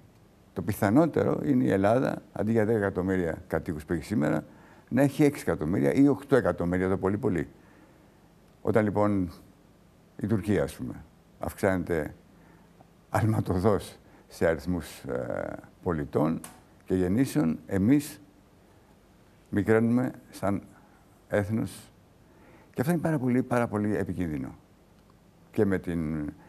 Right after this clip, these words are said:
ε, είσοδο των χιλιάδων μεταναστών κλπ, κλπ, καταλαβαίνετε ότι μιλάμε πλέον για μια, ε, έναρξη αλλίωσης της ελληνικής κοινωνίας. Επάνω στο θέμα αυτό, λοιπόν, της αντιμετώπισης της υπογεννητικότητας,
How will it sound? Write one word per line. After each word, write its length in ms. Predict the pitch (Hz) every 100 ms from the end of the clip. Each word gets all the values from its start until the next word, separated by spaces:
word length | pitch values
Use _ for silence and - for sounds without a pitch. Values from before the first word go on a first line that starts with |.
| - -
ε, 240 | - 64 107
είσοδο 540 | 101 87 80 76 69 -
των 160 | 85 80
χιλιάδων 480 | 90 87 92 78
μεταναστών 640 | 78 67 78 69 69 82 78
κλπ, 320 | 71 71 82
κλπ, 220 | - 71
καταλαβαίνετε 420 | - 117 101 131
ότι 140 | 120 113
μιλάμε 240 | 110 120
πλέον 160 | 107 117
για 140 | 104
μια, 160 | 110 117
ε, 100 | 98 - - - - - - - - 73
έναρξη 500 | - 120 120 117 123
αλλίωσης 840 | 95 98 107 123 123 120 127 - - - - - - _
της 220 | - 101
ελληνικής 360 | 113 98 92 110
κοινωνίας. 560 | 98 87 82 - - - - - _ _ - - - -
Επάνω 260 | - 175 185
στο 120 | 151
θέμα 220 | 143 123
αυτό, 220 | 101 98
λοιπόν, 460 | 87 - 139 - -
της 200 | - 85
αντιμετώπισης 580 | 85 95 90 107 - -
της 80 | -
υπογεννητικότητας, 920 | 87 87 78 78 90 92 95 - -